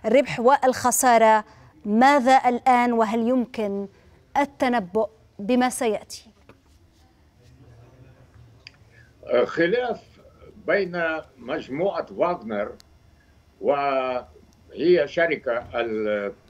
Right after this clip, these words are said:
Speaker 2: خاصة، مصل-، شركة مسلحة خاصة، وعندها خبرة قتالية في أفريقيا، في سوريا، في بعض المناطق العالم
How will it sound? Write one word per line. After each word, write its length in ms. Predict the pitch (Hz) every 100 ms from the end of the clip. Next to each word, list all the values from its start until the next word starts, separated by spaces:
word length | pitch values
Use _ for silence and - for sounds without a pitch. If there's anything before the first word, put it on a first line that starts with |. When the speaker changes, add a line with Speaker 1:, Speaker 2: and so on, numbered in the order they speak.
| _ _ - _ _ - - _
Speaker 2:
خاصة، 680 | - 151 - - 190 180 160 _ _ _ -
مصل-، 380 | 113 131 156 175 - -
شركة 340 | 139 165 - 131
مسلحة 1000 | 123 - - 160 170 165 - 165 147 -
خاصة، 540 | 147 - - 160 160 151 - - _ -
وعندها 800 | 104 123 120 120 131 180 139 127
خبرة 500 | - 180 165 147 131 -
قتالية 640 | 143 135 147 160 151 131 117
في 280 | - 127 120
أفريقيا، 680 | - 131 165 - 156 151 147
في 220 | - 113
سوريا، 560 | 95 151 160 165 151 147
في 180 | 143 135
بعض 300 | 151 156 123
المناطق 600 | 117 131 131 127 123 113
العالم 420 | 110 110 117